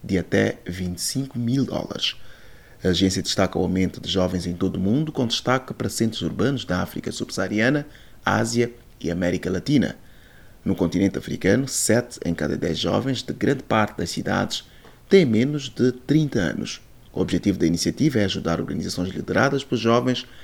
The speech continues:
com idades entre quinze e trinta e dois anos na concepção e execução de projetos. Os planos devem contribuir para a urbanização sustentável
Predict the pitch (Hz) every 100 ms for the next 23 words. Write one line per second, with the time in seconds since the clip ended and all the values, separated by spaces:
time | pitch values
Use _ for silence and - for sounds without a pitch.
0 | - - 104 92 95 95 104 - - -
1 | - - - 120 143 151 143 135 - -
2 | - - 160 165 - - 85 80 95 131
3 | - - - - - - 107 180 175 139
4 | - 135 156 - 107 113 113 - 110 101
5 | - 95 120 135 - - - - - -
6 | - - - 95 143 123 85 85 76 78
7 | 80 85 98 120 - - - 175 110 90
8 | - - 92 92 - 165 - 147 131 120
9 | 127